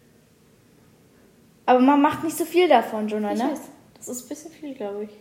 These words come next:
Speaker 2: Nein, nein, ich verteile das.
Speaker 1: Ach so, ich hab auch noch so, oh, ich weine gleich, weil es unter meinen Augen ist.
Speaker 2: Ach so.
Speaker 1: Ähm, noch so ein Sponge.
Speaker 2: Ja, den, da haben wir auch wirklich ganz viele, aber den hab ich vergessen mit. So. Mach mal Augen zu, genau.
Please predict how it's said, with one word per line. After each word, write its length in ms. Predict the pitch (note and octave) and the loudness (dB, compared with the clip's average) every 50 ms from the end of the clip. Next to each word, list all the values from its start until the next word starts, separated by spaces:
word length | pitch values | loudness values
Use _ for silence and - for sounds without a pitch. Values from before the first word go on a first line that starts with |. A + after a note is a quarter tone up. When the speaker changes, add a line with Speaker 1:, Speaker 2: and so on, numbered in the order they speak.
| _ _ _ _ _ _ - | _ _ _ _ _ _ -10
Speaker 2:
Nein, 160 | D4+ D#4 E4+ | -8 -6 -4
nein, 100 | F4+ F4 D4+ | -4 -6 -6
ich 80 | C#4 | -10
verteile 300 | - C4 - D4 D4 C#4 | -12 -14 -14 -12 -12 -10
das. 120 | B3 A#3+ A#3+ - - - - - _ _ _ _ _ _ _ _ _ - - - - - - - - - - - - - C4 - - - _ _ _ - - - - - - | -12 -14 -16 -20 -20 -20 -20 -20 _ _ _ _ _ _ _ _ _ -20 -20 -20 -20 -20 -20 -20 -20 -20 -20 -20 -20 -18 -18 -18 -20 -20 _ _ _ -20 -18 -14 -10 -4 0
Speaker 1:
Ach 60 | G4 G4 | 2 4
so, 100 | - G#4+ G#4+ A4 - A#4 - | 6 6 4 4 0 -2 -2
ich 120 | E4 D#4+ G4 | 0 0 2
hab 80 | - | 2
auch 80 | D#4+ F4 | 4 2
noch 80 | F4 | 2
so, 200 | - - E4 D#4 - - - - | 0 0 -2 -2 -2 -6 -10 -4
oh, 200 | - B3+ B3+ A3+ A3+ | -2 0 0 0 0
ich 120 | A3+ - | -2 -4
weine 200 | B3 A#3+ A#3+ A#3+ | -2 -2 0 0
gleich, 280 | A3+ G#3+ G3+ G3+ G#3 - | -2 -2 -6 -6 -8 -8
weil 120 | G3+ G3+ | -8 -8
es 100 | G#3 - | -8 -8
unter 160 | B3 A3+ A#3 | -12 -12 -12
meinen 160 | A3+ G#3+ G3+ - | -12 -12 -12 -10
Augen 220 | G3 G#3 G#3+ G#3+ | -10 -10 -10 -10
ist. 140 | G#3+ - - - - - - | -12 -14 -18 -16 -12 -10 -8
Speaker 2:
Ach 100 | C#4 C4 B3+ | -6 -6 -6
so. 120 | - C4 | -4 0
Speaker 1:
Ähm, 260 | B3 B3 B3 A#3+ A#3+ | 2 2 2 2 0
noch 100 | A#3+ B3 | -2 -4
so 140 | B3 - B3+ | -4 -2 -4
ein 180 | A#3 A3+ A3 G#3+ | -4 -4 -6 -8
Sponge. 300 | - - - A#3+ B3+ D4+ - - - - - - - - - - - | -12 -10 -6 -6 -6 -6 -8 -10 -16 -16 -16 -18 -20 -20 -20 -14 -8
Speaker 2:
Ja, 260 | D4 D4 C#4 C#4 C4+ | -2 0 0 2 2
den, 120 | C4+ C4+ B3 B3 B3+ A#3+ | 2 0 0 -2 -6 -6
da 80 | A#3+ | -8
haben 140 | A3+ A#3 A3 | -10 -8 -8
wir 140 | A3 G#3+ A3 | -8 -10 -10
auch 60 | - | -12
wirklich 320 | A3+ A3+ A3+ A#3 A#3+ A#3 | -14 -16 -16 -16 -18 -18
ganz 160 | A#3 A3+ A3+ - | -18 -18 -16 -14
viele, 160 | A#3+ A#3 A3+ | -12 -10 -10
aber 80 | A#3 A3+ | -12 -12
den 100 | A#3 A3+ | -14 -16
hab 80 | A3+ | -16
ich 100 | A#3+ - | -16 -20
vergessen 300 | - - - B3 - B3 | -20 -20 -20 -20 -18 -16
mit. 80 | A#3+ - _ _ _ _ _ _ - _ - - _ | -18 -18 _ _ _ _ _ _ -20 _ -20 -20 _
So. 360 | - - - B3 A#3+ B3 C#4+ G4+ B4 - - _ _ _ _ _ _ _ _ _ _ _ _ _ _ _ _ _ _ _ _ _ _ _ _ _ _ _ _ _ _ _ _ _ _ _ _ - | -18 -12 -8 -8 -8 -8 -10 -12 -16 -20 -20 _ _ _ _ _ _ _ _ _ _ _ _ _ _ _ _ _ _ _ _ _ _ _ _ _ _ _ _ _ _ _ _ _ _ _ _ -10
Mach 120 | C#4+ C4 B3 | -10 -10 -8
mal 180 | C4+ C4+ C4+ C#4+ D#4+ - - _ _ _ - | -8 -10 -10 -10 -14 -16 -20 _ _ _ -14
Augen 200 | B3 B3 B3 B3 | -12 -10 -10 -12
zu, 160 | - - D4 | -12 -12 -10
genau. 280 | C#4 B3+ A#3 A#3+ C#4 D4 | -10 -10 -10 -10 -12 -14